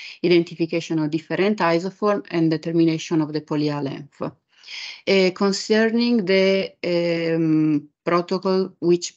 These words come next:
we, we have inside P C R step, I here, um, identify, uh, two type of protocol, which is the sixteen S, uh,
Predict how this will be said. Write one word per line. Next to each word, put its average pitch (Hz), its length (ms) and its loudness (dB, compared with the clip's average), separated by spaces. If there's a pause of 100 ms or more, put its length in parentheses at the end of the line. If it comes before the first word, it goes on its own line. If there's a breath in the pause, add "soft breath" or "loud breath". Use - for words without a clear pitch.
(100)
we, 156 480 2
we 160 140 0
have 165 180 0
inside 175 440 -2
P 180 80 -4
C - 160 -6
R 143 80 -6
step, 185 340 -4 (360)
I 185 500 0
here, 185 360 0 (100)
um, 160 420 -2 (160)
identify, 160 680 0 (280)
uh, 156 100 -6 (280)
two 202 140 2
type 170 260 0
of 143 160 -4
protocol, 208 540 0
which 180 220 -2
is 165 120 -2
the 156 100 -8
sixteen 160 460 -4
S, 165 360 -6
uh, 262 100 -4